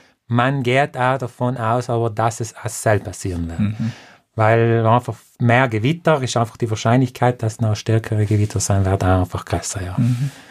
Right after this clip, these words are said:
Speaker 1: Aber gerade die kleinräumigen Phänomene sind allem noch so eine gewisse Unsicherheit, aber eher geht's schon in der Richtung.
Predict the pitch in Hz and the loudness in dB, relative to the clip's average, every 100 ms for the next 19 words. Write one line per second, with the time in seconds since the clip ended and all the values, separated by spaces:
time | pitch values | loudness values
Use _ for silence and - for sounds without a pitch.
0 | - - - - - 117 117 131 135 131 | -20 -20 -20 -14 -2 0 2 0 0 -2
1 | - 139 151 156 139 143 131 135 131 127 | 0 2 4 4 2 0 0 2 2 4
2 | 131 131 120 117 120 120 117 113 123 113 | 2 2 0 2 2 2 2 0 0 0
3 | 110 - _ _ _ 110 107 110 123 110 | -2 -6 _ _ _ -4 -4 -2 -2 -2
4 | 110 110 107 104 104 107 110 110 110 _ | -2 -4 -4 -2 0 0 0 -2 -4 _
5 | _ _ 127 127 131 117 113 - 107 101 | _ _ 2 4 4 2 0 -2 -2 -2
6 | 95 92 - - | -4 -6 -12 -20